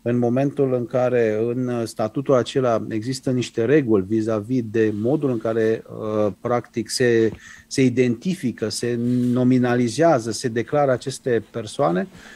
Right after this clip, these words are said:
părerea mea că trebuie să se respecte aceste reguli. Dacă nu se ajunge la o rezolvare în interiorul asociației,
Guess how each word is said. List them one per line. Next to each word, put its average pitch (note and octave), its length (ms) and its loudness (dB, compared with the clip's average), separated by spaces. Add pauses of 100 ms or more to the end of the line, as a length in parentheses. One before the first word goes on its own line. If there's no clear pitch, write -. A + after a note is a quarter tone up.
(140)
părerea D#3 200 2
mea E3+ 100 4
că E3+ 100 2
trebuie F3 220 -2
să E3+ 100 -8
se - 140 -2
respecte D3+ 460 0
aceste D3+ 380 -2
reguli. F#2+ 440 0
Dacă C3 280 -4
nu C#3+ 120 -2
se C#3 140 -2
ajunge C3 380 0
la B2 220 4
o A#2 420 0
rezolvare A2+ 840 -2
în C3+ 100 -2
interiorul C3 420 -2
asociației, A2 800 -6